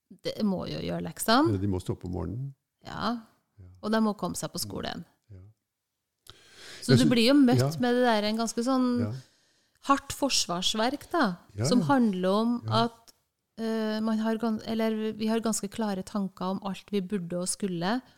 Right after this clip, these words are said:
Speaker 2: Ja.
Speaker 1: og hva samfunnet forventer.
Speaker 2: Ja.
Speaker 1: Og det ligger jo som en grunnmur
Speaker 2: Mm.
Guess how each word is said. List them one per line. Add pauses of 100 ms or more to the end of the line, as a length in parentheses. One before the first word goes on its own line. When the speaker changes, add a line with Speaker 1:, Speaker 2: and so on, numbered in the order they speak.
Speaker 2:
Ja.
Speaker 1:
og
hva
samfunnet
forventer. (340)
Speaker 2:
Ja. (560)
Speaker 1:
Og
det
ligger
jo
som
en
grunnmur (220)
Speaker 2:
Mm.